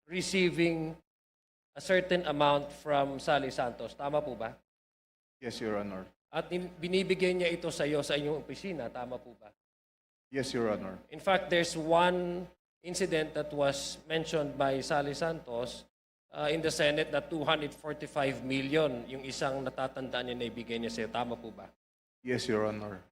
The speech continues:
Speaker 1: Itong two hundred forty-five, just a portion of that, because according to you, from twenty twenty-two up to twenty twenty-five, your estimate is that it's over a billion na yung natanggap mo. Tama po ba?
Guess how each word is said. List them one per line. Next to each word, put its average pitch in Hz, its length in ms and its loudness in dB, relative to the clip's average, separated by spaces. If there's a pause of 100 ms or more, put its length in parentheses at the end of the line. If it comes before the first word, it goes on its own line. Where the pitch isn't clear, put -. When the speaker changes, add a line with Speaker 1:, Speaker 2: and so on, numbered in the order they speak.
(480)
Speaker 1:
Itong 294 880 4 (240)
two 247 140 -4
hundred 220 420 4 (240)
forty-five, 190 640 0
just 226 240 4
a 220 60 6
portion 214 420 4
of 156 160 0
that, 139 160 4
because 170 320 -4
according 185 480 0
to 185 80 2
you, 160 160 0
from 165 240 -2
twenty 196 320 0 (160)
twenty-two 175 640 -4 (480)
up 165 80 -6
to - 80 -8
twenty 185 400 2
twenty-five, 160 880 0 (160)
your 190 240 2
estimate 185 640 2
is 156 160 -6
that 170 320 4
it's - 160 -20
over 170 320 0
a 160 80 2
billion 151 480 -2
na 151 160 6
yung 135 160 -2
natanggap 127 560 0
mo. 123 80 -14
Tama 117 240 -10
po 113 160 -12
ba? 110 160 -12